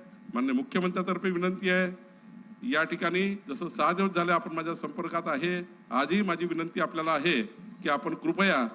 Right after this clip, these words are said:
काही दिवस सरकारला वेळ द्यावा. पुढच्या या आठवड्यामध्ये, म्हणजे या आठवड्यात बाकी विभागाच्या बैठकी लावून मी निर्णय करून देतो.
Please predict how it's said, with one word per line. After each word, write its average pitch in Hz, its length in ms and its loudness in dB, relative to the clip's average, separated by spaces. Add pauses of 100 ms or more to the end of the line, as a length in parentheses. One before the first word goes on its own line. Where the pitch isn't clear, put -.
(560)
काही 151 240 6
दिवस 196 280 4
सरकारला 165 400 0
वेळ 160 220 0
द्यावा. 170 340 2
पुढच्या 185 520 -2
या 175 160 4
आठवड्यामध्ये, 175 640 4 (460)
म्हणजे 143 160 0
या 160 100 4
आठवड्यात 175 460 2
बाकी 143 260 4
विभागाच्या 196 380 6
बैठकी 180 380 0
लावून 180 180 2
मी 190 160 -2
निर्णय 180 320 0
करून 196 240 -2
देतो. 160 340 -4